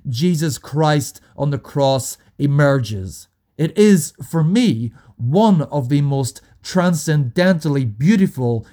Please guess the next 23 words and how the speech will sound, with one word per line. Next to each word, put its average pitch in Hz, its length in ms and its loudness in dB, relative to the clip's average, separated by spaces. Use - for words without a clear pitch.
images 131 500 -2
of 120 140 -8
Christ 123 540 -2
ever 147 260 2
produced. 131 800 0
An 147 240 -2
absolutely 156 1000 0
pitch - 420 -4
perfect, 127 720 -2
or 113 100 -8
pish - 460 -2
perfect, 123 640 -8
if 113 160 -10
you 120 80 -10
prefer, 120 580 -2
uh, 147 340 0
intimation 156 960 2
of 135 300 0
the 127 100 -2
divine 151 760 0
in 147 260 2
the 147 220 2
abject, 120 800 -4